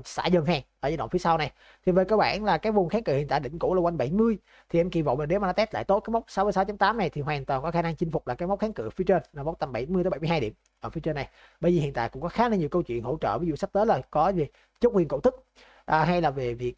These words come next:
à, trong giai đoạn tới thì có thể là I P O F E, à, vân vân, hay là bán một số những cái hợp đồng bank assurance liên quan tới các cái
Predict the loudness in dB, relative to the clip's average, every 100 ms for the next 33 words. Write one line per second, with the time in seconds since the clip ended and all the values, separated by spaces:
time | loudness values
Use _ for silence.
0 | -4 -2 0 -2 -2 -2 0 -2 -2 -2
1 | -2 -2 -4 -4 -2 2 4 4 2 2
2 | 0 -2 _ _ _ -10 -6 0 0 0
3 | _ _ _ -4 0 2 2 0 -2 0
4 | 0 0 -2 2 0 2 -2 -2 -6 -6
5 | -6 -2 0 -2 _ 0 0 2 0 0
6 | -2 -4 -4 -4 -4